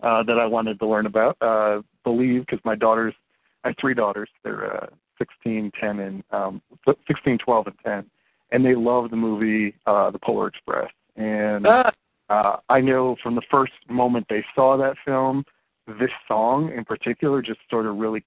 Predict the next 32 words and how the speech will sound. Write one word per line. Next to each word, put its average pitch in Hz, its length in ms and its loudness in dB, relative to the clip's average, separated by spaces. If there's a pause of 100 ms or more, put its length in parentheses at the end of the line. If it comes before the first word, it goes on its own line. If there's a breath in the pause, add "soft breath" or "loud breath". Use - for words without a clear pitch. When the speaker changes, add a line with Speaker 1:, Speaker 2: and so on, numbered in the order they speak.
(100)
Speaker 1:
captures 123 540 -2
that, 104 240 -2 (460)
that 120 160 -2
mood 117 640 -2
of 180 120 0
Christmas. 214 500 -2
I 117 100 -2
think 120 240 -6
that, 104 220 -6 (440)
uh, 104 200 2
reverence 147 480 0
a 190 60 2
little 190 220 2
bit, 202 240 -4 (120)
uh, 170 240 2
of 180 180 -2
Christmas, 180 440 -4 (140)
and 131 120 0
also 131 520 2 (420)
that 127 140 0
idea 120 440 -2
of, 113 400 -4
you 123 100 -6
know, 113 140 -2
being, 120 320 -2 (100)
going 123 280 -2
back 117 240 -2
to 117 80 -14
being 107 280 -6
dreamers, 101 640 -8 (640)
uh, 104 360 2
and, 117 220 -2